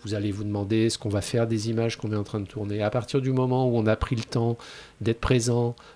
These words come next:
de comprendre le travail qui se déroule, d'expliquer aux gens pour, quel est le travail que l'on va faire, et cetera, les choses se passent naturellement. Et c'est nous, ce, ce,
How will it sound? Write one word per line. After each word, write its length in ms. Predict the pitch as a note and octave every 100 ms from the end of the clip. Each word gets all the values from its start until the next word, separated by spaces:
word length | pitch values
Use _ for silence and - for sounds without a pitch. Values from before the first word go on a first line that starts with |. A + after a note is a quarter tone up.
| -
de 80 | G2+
comprendre 460 | B2 B2 - C#3
le 100 | C3
travail 400 | B2 B2 A#2+ A#2+
qui 180 | A#2 A#2+
se 60 | G#2+
déroule, 460 | A#2 A2 A#2+ A#2
d'expliquer 560 | G#2 A#2 - C3 - B2
aux 140 | A#2+
gens 380 | A2 A#2 A#2 A#2 -
pour, 180 | C3+ - - -
quel 200 | D3+ C#3+
est 60 | C#3+
le 60 |
travail 400 | C3+ - A#2+ A#2+
que 120 | A#2 G#2+
l'on 140 | G2+
va 140 | G#2
faire, 360 | G2 - A2+ G2+
et 40 |
cetera, 520 | F#2 G#2+ G#2 G#2 C#3 D#3 - - - - - -
les 80 | G#2
choses 240 | - C#3
se 180 | - A#2
passent 300 | B2+ A#2 -
naturellement. 600 | A#2+ - A#2+ A2+ A2 G#2+
Et 60 | G2+
c'est 220 | - A2
nous, 300 | B2+ D#3 D#3
ce, 300 | - - A2
ce, 420 | - A2+ G#2+